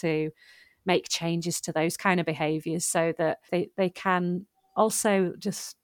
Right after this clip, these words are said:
feel so much happier in themselves and start to appreciate their bodies for what they've done and been through, and, and not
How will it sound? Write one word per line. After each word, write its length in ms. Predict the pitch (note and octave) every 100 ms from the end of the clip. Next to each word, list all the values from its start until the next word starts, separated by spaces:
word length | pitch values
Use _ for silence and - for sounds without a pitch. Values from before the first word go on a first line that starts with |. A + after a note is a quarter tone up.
| _
feel 260 | G#3+ G3 F3+
so 200 | - F#3+
much 180 | F#3 -
happier 680 | G#3 G3+ - E3+ D#3+ D#3+ D#3 -
in 160 | F#3+
themselves 720 | F3+ F3 - F3 E3+ E3+ E3 -
and 340 | D#3+ E3 E3
start 260 | - G3 -
to 100 | -
appreciate 760 | E3+ F3+ F3 - F3 E3+ E3 - _ _
their 100 | -
bodies 400 | E3 F3+ F3 F3
for 120 | - E3+
what 120 | -
they've 220 | F3 D#3+
done 460 | F3 E3+ E3+ E3 D#3 - - - -
and 180 | E3 D#3+
been 280 | E3 E3
through, 380 | E3 F3 E3+ D#3+
and, 340 | E3 E3 D#3+ D#3+ - -
and 160 | F3
not 240 | F3+ F3